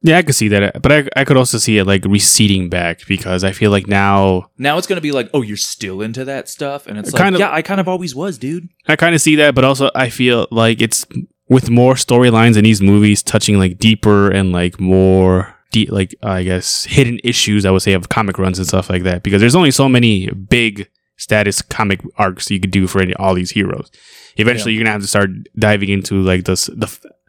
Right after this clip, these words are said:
Speaker 1: I don't wanna say the word filler, but, like, the in-between issues and, like, little things that, you know, that only comic readers and, like, hardcore fans will start to recognize. And I think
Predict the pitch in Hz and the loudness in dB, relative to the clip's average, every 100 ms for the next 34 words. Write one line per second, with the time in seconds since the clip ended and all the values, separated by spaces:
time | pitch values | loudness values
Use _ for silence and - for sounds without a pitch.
0 | _ _ - - - 123 135 131 107 107 | _ _ -20 -20 -4 0 2 0 0 0
1 | 95 95 - 110 101 92 90 101 104 101 | 2 0 2 0 2 -2 -4 -2 -2 0
2 | 110 139 127 123 127 120 110 - 104 101 | 0 2 0 2 2 4 0 -2 -2 0
3 | 95 95 95 104 131 120 110 110 101 98 | 0 0 -2 2 2 2 0 -2 0 -2
4 | 95 - 101 95 95 - 110 107 95 - | -2 -2 0 0 0 2 2 2 0 -2
5 | 113 104 107 98 98 92 90 98 92 92 | -2 -2 -2 0 0 0 -2 -2 -2 -4
6 | - _ - - _ - 123 - 120 107 | -8 _ -20 -20 _ -2 -2 0 0 0
7 | 110 101 92 95 - 92 - 95 - 92 | -2 -2 -2 -4 -2 -2 0 0 0 -2
8 | 92 95 104 101 113 104 | -2 0 0 0 0 0